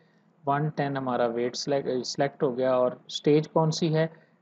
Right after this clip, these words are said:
थ्री भी हो सकती है और फ़ोर भी हो सकती है। अब हमने ये calculate कर लिया।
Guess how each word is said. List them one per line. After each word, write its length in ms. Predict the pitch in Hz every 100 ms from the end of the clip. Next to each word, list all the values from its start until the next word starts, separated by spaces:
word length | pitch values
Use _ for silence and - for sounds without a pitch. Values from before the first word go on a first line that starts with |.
| _
थ्री 240 | - 170 185
भी 140 | 185
हो 140 | 165
सकती 400 | 151 156 - -
है 240 | 139 143 135
और 240 | 120 120
फ़ोर 340 | - 123 123 120
भी 60 |
हो 100 | 143
सकती 420 | 120 123 - - 123
है। 160 | 120 147
अब 180 | 147 139
हमने 320 | 131 123 127
ये 180 | 123 127
calculate 680 | - 113 - 120 117 120 - _ _ _ _
कर 120 | 127
लिया। 380 | 110 113 175 -